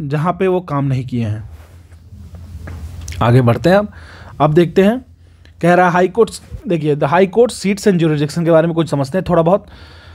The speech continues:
कुछ है जिन, कहाँ पे उनका टेरिटोरियल जुरिडिक्शंस है, कहाँ पे उसकी, उनकी प्रिंसिपल सीट्स है। तो name of the high court देखेंगे, फिर उसकी एस्टैब्लिशमेंट देखेंगे,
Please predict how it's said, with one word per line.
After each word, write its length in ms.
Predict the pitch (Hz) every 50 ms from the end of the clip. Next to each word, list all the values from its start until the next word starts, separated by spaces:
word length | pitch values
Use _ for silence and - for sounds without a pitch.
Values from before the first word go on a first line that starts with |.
| - - - - - - - - - - - - - -
कुछ 220 | - 220 - - 214
है 160 | 214 214 220
जिन, 220 | 196 202 185 180 - - _ -
कहाँ 220 | 180 170 180 180
पे 200 | 180 180 190 185
उनका 520 | 185 180 175 175 180 175 175 170 165 156 147
टेरिटोरियल 520 | 160 - 180 160 165 139 165 175 190 196
जुरिडिक्शंस 580 | 180 196 190 180 180 190 - - 214 208 196 233
है, 100 | 240 233
कहाँ 240 | 233 170 156 170
पे 80 | 151 160
उसकी, 180 | 156 - - 170
उनकी 200 | 160 156 151 156
प्रिंसिपल 360 | 135 151 156 147 123 160 170
सीट्स 280 | 147 - 135 107 -
है। 60 | 123 110
तो 80 | 127
name 200 | 123 127 147 160
of 80 | 165 160
the 120 | 151 165
high 180 | 151 147 143 139
court 200 | 139 175 185 175
देखेंगे, 300 | 185 165 196 196 202 202
फिर 180 | 196 - 156
उसकी 180 | 147 135 - 160
एस्टैब्लिशमेंट 560 | 143 - - 139 127 147 151 147 185 190 190
देखेंगे, 360 | 190 190 185 202 202 208 226